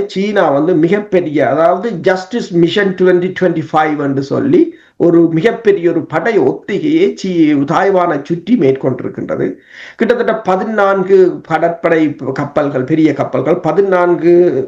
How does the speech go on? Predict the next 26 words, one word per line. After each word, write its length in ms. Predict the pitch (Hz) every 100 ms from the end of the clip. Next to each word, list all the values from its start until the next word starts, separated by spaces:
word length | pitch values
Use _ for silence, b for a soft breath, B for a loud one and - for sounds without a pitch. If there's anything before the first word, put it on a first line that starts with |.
| -
அஹ், 340 | 160 147 143
கரையோர 520 | 135 165 190 202 180 165
காவல் 400 | 165 139 139 131
படை 220 | 139 131
படகுகள், 580 | 131 135 131 120 127 170 147
ஈரூடக 580 | 170 220 208 180 165 151
தாக்குதல் 520 | - 131 135 151 135 139
படை 260 | 131 127 117
அணி, 240 | 120 139 147
நீர்மூழ்கி 600 | 135 165 185 180 151 139 131
கப்பல்கள், 600 | - 110 127 113 139 147 143 B B B -
அஹ், 120 | 185
கிட்டத்தட்ட 360 | 190 202 220
நூற்றி 440 | 202 196 254 - 240
முப்பதுக்கு 560 | 208 196 196 175 -
மேற்பட்ட 500 | 165 156 - 151 - 147
தாக்குதல் 560 | 160 170 175 160 151 -
போர் 280 | 170 175
விமானங்கள் 680 | 143 143 135 127 123 107 104
என்று 260 | 98 123 123
சொல்லி 400 | - 92 87 190
ஒரு 180 | 202 165
மிகப்பெரிய 580 | 147 160 185 - 156 135
ஒரு 160 | 135 151
ஒத்திகை. 500 | 98 - - - 139 - B B B B B
அஹ், 560 | - 165 156 160 160 156